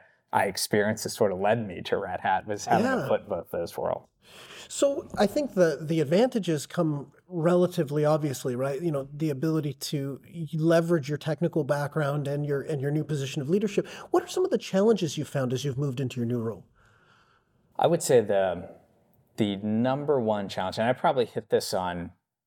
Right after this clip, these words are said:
Speaker 1: day one, and there are two parts of it.
Speaker 2: Mm-hmm.
Speaker 1: The negative part is there's a whole lot of distractions out there, <laughs> whether it's, uh,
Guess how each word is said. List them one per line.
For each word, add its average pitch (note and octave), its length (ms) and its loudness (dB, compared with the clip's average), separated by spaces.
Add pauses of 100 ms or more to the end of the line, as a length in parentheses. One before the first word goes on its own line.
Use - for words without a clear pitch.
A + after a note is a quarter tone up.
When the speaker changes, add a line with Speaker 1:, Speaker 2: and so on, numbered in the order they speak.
(120)
Speaker 1:
day G2 160 4
one, F#2 260 -2
and G#2 120 0
there C#3 80 6
are C#3+ 40 2
two C3+ 240 -4 (160)
parts F#2+ 340 -4
of F3+ 120 0
it. F3+ 120 0
Speaker 2:
Mm-hmm. G#3+ 240 4 (1080)
Speaker 1:
The A#2+ 80 6
negative D3 500 4
part G2+ 280 2
is F#2 400 -2 (280)
there's G#2 340 2
a F#2+ 60 -6
whole G2+ 260 2
lot E2 240 0
of E2 180 -8
distractions - 760 -4
out - 200 0
there, A2+ 240 -2 (140)
<laughs> A2 140 -6
whether G#2+ 300 2
it's, G2 220 -4 (320)
uh, F2+ 220 2